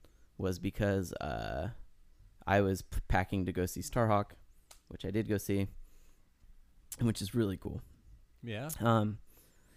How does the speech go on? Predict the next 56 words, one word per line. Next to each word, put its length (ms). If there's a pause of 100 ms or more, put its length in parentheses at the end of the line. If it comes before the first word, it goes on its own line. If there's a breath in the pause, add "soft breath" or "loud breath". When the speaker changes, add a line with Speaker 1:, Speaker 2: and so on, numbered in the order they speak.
(140 soft breath)
Speaker 1:
yeah, 100
you 80
know, 100
it, 60
Speaker 2:
Do 100
Speaker 1:
it's, 160
Speaker 2:
tell. 300
Speaker 1:
it's 200
different 360
than 200
Warhawk, 480
which 180
is 120
where, 180
you 200
know, 120
they're 140
basically 380
abandon-, 440
uh, 260 (340 soft breath)
besides 360
the 100
word 180
hawk, 360 (260)
Speaker 2:
Mm-hmm. 180
Speaker 1:
it 80
is 100
basically 440
abandoning 640 (280)
most 240
of 60
what 220
you 180
ever 240
thought 240
of 140
as 120
Starhawk. 260 (320 loud breath)
Speaker 2:
Mm. 60
Speaker 1:
Like, 160
it's 120
not 160
returning 400
to 40
the 120
P 140
S 140
one 160
days 220
of 100
just 200
being, 200
like, 200
a 40
mostly 360
on-rails 640